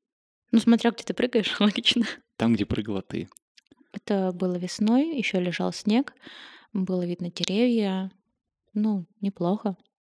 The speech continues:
Speaker 2: Я, у меня был опыт полёта на воздушном шаре.
Speaker 1: М.
Speaker 2: И это шикарно абсолютно. Это ни с чем не забываемые, не-,
Speaker 1: Несравнимые.
Speaker 2: несравнимые, да, ни с чем ощущения.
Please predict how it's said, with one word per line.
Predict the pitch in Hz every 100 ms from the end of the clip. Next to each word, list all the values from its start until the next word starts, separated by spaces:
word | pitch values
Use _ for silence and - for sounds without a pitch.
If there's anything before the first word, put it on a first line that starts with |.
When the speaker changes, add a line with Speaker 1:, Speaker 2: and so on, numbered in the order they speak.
| _ _ _ _ _ - - -
Speaker 2:
Я, | 92 92 117
у | 113
меня | 98 120
был | 101 113
опыт | - - -
полёта | 95 98 -
на | 98
воздушном | 92 90 - - 92
шаре. | - - - -
Speaker 1:
М. | 277 208 196 190 208 - _ _ - - - - -
Speaker 2:
И | - 90 90 92 90 85 85 - -
это | - - - - _ _ -
шикарно | - - 95 - -
абсолютно. | - - - - 110 131 _ -
Это | - -
ни | 92 98
с |
чем | - 101
не | 90
забываемые, | 98 98 101 98 92 90 92 110 _ _ _ _ _ _ _ _ _ _ _ 214
не-, | 202 233 196
Speaker 1:
Несравнимые. | 208 208 214
Speaker 2:
несравнимые, | 185 - 107 107 95 90
да, | 90 90
ни | 90
с | -
чем | 101 95
ощущения. | - 95 - 143 143 120